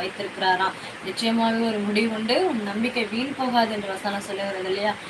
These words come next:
அதே மாதிரி நிச்சயமாகவே நமக்கு ஒரு முடிவை தேவன் என்ன பண்ணுவார்?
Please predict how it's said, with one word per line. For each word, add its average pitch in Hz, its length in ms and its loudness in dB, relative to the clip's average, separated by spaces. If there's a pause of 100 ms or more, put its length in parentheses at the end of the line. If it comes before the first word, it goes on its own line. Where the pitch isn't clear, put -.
(180)
அதே 214 240 2
மாதிரி 226 300 2
நிச்சயமாகவே 226 720 0
நமக்கு 202 360 -2
ஒரு 185 60 0
முடிவை 202 500 -2
தேவன் 190 320 -2
என்ன 180 140 -8
பண்ணுவார்? 180 640 -8